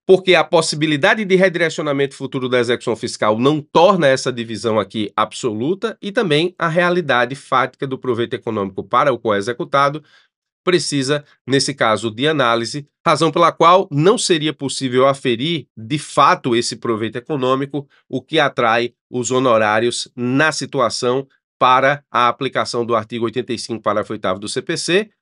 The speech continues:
de forma que esses honor-, honorários são fixados por apreciação equitativa do juízo. Decisão com cara de prova da advocacia pública,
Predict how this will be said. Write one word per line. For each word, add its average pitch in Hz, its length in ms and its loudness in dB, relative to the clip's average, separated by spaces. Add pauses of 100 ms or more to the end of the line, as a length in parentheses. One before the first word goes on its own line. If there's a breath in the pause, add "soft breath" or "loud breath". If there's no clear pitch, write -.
(120)
de 175 80 -6
forma 135 280 0
que 135 100 -6
esses 127 220 -6
honor-, 117 360 0
honorários 110 520 0
são 113 220 -6
fixados 110 600 -6
por 117 160 -4
apreciação 110 840 -4
equitativa 117 880 -6
do 123 420 0
juízo. 107 760 -6 (580 soft breath)
Decisão 123 840 0 (280)
com 131 140 2
cara 120 600 0 (100)
de 113 140 -10
prova 120 640 2
da 120 160 -2
advocacia 101 640 -6
pública, 135 720 -2